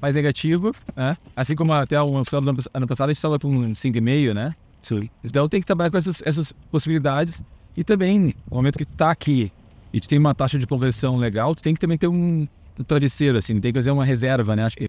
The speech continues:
Speaker 2: É uma questão muito importante que o Douglas a-, abordou aqui, que é a questão do, do, do, da reserva.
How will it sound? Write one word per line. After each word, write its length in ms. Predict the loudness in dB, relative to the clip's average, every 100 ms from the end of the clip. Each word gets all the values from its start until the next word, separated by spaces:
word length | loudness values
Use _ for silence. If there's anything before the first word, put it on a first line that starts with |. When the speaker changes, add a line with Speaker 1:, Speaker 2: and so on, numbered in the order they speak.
| -10
Speaker 2:
É 140 | -16 -6
uma 120 | -2
questão 300 | 0 0 0
muito 200 | 0 -2
importante 460 | -2 -2 0 -2 -2
que 60 | -2
o 20 |
Douglas 260 | 0 0
a-, 180 | 0 0
abordou 420 | 0 0 0 0
aqui, 260 | -2 -2 -2
que 80 | -2
é 40 |
a 20 |
questão 440 | -2 -2 0 0 0
do, 320 | 0 0 0
do, 180 | 0 0
do, 200 | 0 -2
da 80 | 0
reserva. 640 | 2 2 2 2 0 -4